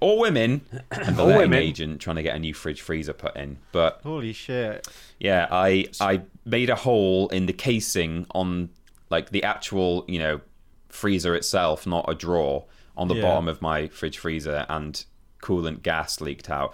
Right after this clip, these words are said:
Speaker 1: The water may well have been, uh, the li-, the liquid may well have been water 'cause it was clear, but I
Speaker 3: Yeah.
Speaker 1: don't really know.
Speaker 3: But yeah, you don't wanna, 'cause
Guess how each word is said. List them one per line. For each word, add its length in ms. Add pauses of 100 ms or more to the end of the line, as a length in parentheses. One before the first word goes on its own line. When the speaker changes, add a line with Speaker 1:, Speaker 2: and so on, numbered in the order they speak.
(160)
Speaker 1:
The 80
water 460
may 280
well 220
have 160
been, 540 (360)
uh, 100
the 120
li-, 220
the 100
liquid 320
may 240
well 160
have 80
been 220
water 440
'cause 140
it 80
was 80
clear, 560 (560)
but 160
I 60
Speaker 3:
Yeah. 80
Speaker 1:
don't 120
really 220
know. 380 (460)
Speaker 3:
But 160
yeah, 220
you 120
don't 140
wanna, 180
'cause 300